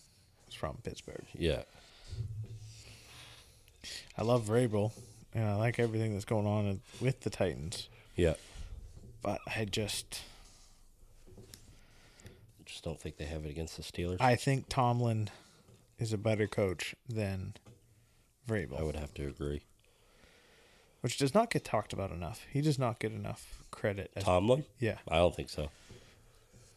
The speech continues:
Speaker 1: And I think there's a lot of people out there that are trying to, like, bait that question in because he's black, and I don't think it's that.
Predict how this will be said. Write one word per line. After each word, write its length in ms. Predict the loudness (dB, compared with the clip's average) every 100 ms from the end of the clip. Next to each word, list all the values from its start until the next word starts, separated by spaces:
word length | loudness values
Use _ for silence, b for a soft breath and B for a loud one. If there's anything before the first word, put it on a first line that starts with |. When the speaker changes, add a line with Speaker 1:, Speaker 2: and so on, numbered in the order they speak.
| b b b b _ 2
Speaker 1:
And 120 | 4
I 80 | 4
think 240 | 2 4
there's 160 | 4 6
a 40 |
lot 200 | 6 6
of 80 | 6
people 280 | 2 4 4
out 160 | 4
there 160 | 4 4
that 120 | 6
are 80 | 4
trying 280 | 2 0 0
to, 60 | 0
like, 200 | -2 0
bait 260 | 0 0
that 180 | -2 0
question 380 | 2 2 0 -2
in 220 | -2 -2
because 300 | -2 0 -2
he's 140 | -2
black, 560 | -4 0 4 4 0 -10 -4
and 140 | 0
I 100 | 2
don't 200 | 2 0
think 140 | -2 -4
it's 140 | -4
that. 380 | -2 0 0 -2